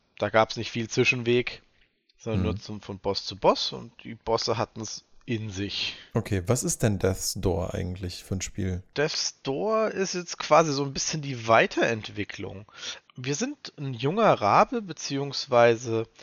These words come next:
Speaker 1: das Totenreich wird durch Raben gemanagt. Die gehen quasi durch, sammeln Seelen, bringen sie zurück und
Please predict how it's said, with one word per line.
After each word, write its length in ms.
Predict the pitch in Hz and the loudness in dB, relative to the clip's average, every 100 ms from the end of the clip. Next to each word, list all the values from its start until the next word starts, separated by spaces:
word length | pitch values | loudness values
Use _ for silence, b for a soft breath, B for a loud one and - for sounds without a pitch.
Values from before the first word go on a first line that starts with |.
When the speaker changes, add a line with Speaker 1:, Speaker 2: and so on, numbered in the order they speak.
| B B B | B B B
Speaker 1:
das 220 | 120 - | -2 0
Totenreich 920 | - 175 - 190 156 151 165 - 131 | 0 -2 0 2 6 6 4 -4 -8
wird 360 | 123 123 - 160 _ | -6 -6 -8 -14 _
durch 340 | - 113 - 110 | -8 -6 -4 -2
Raben 420 | 98 113 196 151 | 2 4 2 -2
gemanagt. 720 | 117 101 110 240 - - - _ _ _ _ _ - | -6 -2 -2 -2 -4 -6 -8 _ _ _ _ _ -8
Die 380 | 120 113 117 - _ - | -6 -6 -8 -16 _ -12
gehen 240 | - 113 | -8 -6
quasi 320 | - 107 101 | 2 2 2
durch, 340 | 101 151 151 - | -2 -2 -2 -2
sammeln 380 | - 107 107 104 | -2 -2 -2 -4
Seelen, 540 | 113 139 147 143 135 | 0 6 6 6 2
bringen 280 | - 107 104 | -6 -8 -6
sie 140 | 104 98 | -10 -10
zurück 520 | 117 117 135 - - _ | -6 0 0 -2 -20 _
und 520 | 120 113 113 113 110 | -2 0 0 -4 -12